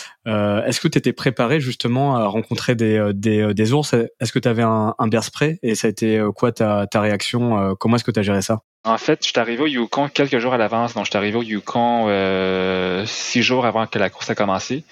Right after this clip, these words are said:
Speaker 2: Et mon objectif en arrivant au Yukon, c'était de voir un ours. Tu sais, j'avais jamais vu d'ours avant. J'avais jamais eu de, de rencontre avec ce genre de wildlife-là. Alors, mon objectif pendant ces six jours-là, avant le départ officiel du douze juin, c'est d'aller dans le spot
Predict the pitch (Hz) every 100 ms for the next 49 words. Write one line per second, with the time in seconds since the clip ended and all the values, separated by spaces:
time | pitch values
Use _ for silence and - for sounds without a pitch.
0 | - - - - 110 104 104 104 107 107
1 | 98 - 120 113 110 107 117 110 - 127
2 | 135 - 107 - - 113 113 107 95 87
3 | - - - 104 95 107 117 107 104 104
4 | 98 92 110 131 - 92 95 98 104 107
5 | 101 95 87 90 - 90 92 92 101 92
6 | 90 95 - 92 92 92 82 92 85 98
7 | 92 92 92 92 98 95 92 - - -
8 | 104 98 101 - 98 - 98 95 101 104
9 | 101 95 107 107 98 98 98 98 90 -
10 | 104 101 98 95 95 101 101 95 90 98
11 | 104 - - - - - - - 104 95
12 | 98 101 92 90 90 92 92 92 - 113